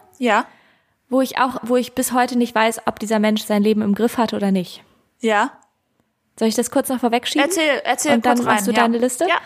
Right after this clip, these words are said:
Speaker 1: ja, ja.
Speaker 2: Wie, wie gesagt, hier ist ja Besuchszeit und Sommerurlaub und ich hatte letztens Besuch. <laughs>
Speaker 1: Ja.
Speaker 2: Und wir sind mit dem Zug, äh, nach Skane gefahren, ab in, also ganz oben in den Norden. Und dann mit dem Zug auch wieder zurückgefahren, klar.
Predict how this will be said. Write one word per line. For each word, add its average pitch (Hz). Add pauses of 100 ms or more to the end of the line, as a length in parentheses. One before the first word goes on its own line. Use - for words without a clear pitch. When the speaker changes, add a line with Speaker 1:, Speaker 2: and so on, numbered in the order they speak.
(140)
Speaker 1:
ja, 160
ja. 131 (480)
Speaker 2:
Wie, 214
wie 214
gesagt, 196
hier 214
ist 202
ja 202
Besuchszeit 247
und 196
Sommerurlaub 247
und 208
ich -
hatte 202
letztens 190
Besuch. 220 (400)
<laughs> 240
Speaker 1:
Ja. 269
Speaker 2:
Und 220
wir 220
sind 226 (100)
mit 214
dem 196
Zug, - (140)
äh, 190
nach 190
Skane -
gefahren, 233
ab -
in, 202
also 190
ganz 185
oben 190
in 185
den 190
Norden. 262 (420)
Und 220
dann 220
mit 226
dem 226
Zug -
auch 262
wieder 247
zurückgefahren, 247 (140)
klar. -